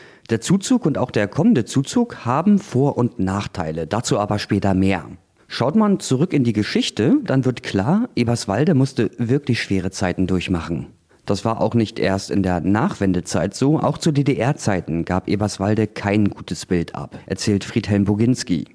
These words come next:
Der F-D-P-Bundestagsabgeordnete war lange Jahre Bürgermeister und kam als junger Lehrer in die Stadt.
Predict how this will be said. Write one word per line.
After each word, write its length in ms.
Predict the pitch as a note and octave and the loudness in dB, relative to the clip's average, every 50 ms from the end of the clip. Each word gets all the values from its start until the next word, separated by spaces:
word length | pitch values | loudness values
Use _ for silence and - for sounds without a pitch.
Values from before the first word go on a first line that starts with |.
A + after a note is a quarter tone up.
| _ _ _ _ _ | _ _ _ _ _
Der 140 | A#2+ A2+ - | 0 0 0
F-D-P-Bundestagsabgeordnete 1800 | C3 - - B2+ - C#3+ C3+ A#2 C#3+ F3 A3+ A3 D3+ - - G#2+ G#2 G2 - - - - - A#2+ G#2 - - G#2+ B2 C#3+ D3 C#3+ - F3+ D3+ A#2+ | 0 0 -2 0 2 0 2 2 4 4 4 2 2 0 -2 -4 -4 -4 -4 -8 -8 -4 -2 -2 0 2 2 2 4 2 2 2 0 0 0 2
war 300 | A#2 A2+ A2+ A2 - - | 2 2 2 0 -2 -2
lange 320 | - G#2+ A2 B2+ D#3 E3+ | -2 0 2 2 2 2
Jahre 360 | D3+ C3 A#2+ A2+ B2+ B2 B2 A2+ | 2 2 2 0 2 0 0 -2
Bürgermeister 880 | G#2 - C#3+ F3+ F3 A#2 G2+ F#2 E2+ F2+ G#2+ B2 - - E3+ E3+ D#3+ - | 2 2 0 2 2 2 0 0 -2 -2 -4 -4 -4 -2 -2 -2 0 2
und 320 | A#2+ B2+ B2 C3+ - _ | 0 0 0 -2 -10 _
kam 360 | - - A2 A#2 C3+ D#3 D3 - | -8 -4 -2 2 2 2 0 0
als 280 | - A#2+ A#2+ - - - | -4 -6 -6 -6 -2 0
junger 300 | A#2 A#2 C3 B2 A#2 G#2+ | 2 2 4 4 2 2
Lehrer 380 | G#2 A#2+ C3+ C#3 A#2+ G#2+ F2+ | 4 2 2 2 0 -2 0
in 100 | E2 F#2+ | 0 0
die 140 | F#2 F2+ F2 | 0 -2 -4
Stadt. 440 | - - - - - - - - | -4 -6 -6 -6 -6 -12 -18 -20